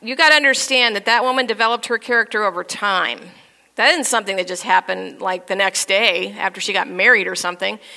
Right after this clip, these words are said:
That is not what that is about. That is, that is a learned process. Um, but in Titus two here,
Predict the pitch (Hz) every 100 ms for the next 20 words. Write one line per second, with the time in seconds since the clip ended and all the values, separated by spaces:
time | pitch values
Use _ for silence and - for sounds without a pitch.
0 | - - - 220 214 190 208 247 262 262
1 | 247 226 214 202 190 101 - 208 226 254
2 | 262 233 - - 233 240 240 214 190 196
3 | 214 240 247 240 220 - 190 - - 95
4 | - - - - _ _ - - - -
5 | - - 226 214 220 240 240 - 302 320
6 | 247 - - 370 381 254 202 196 208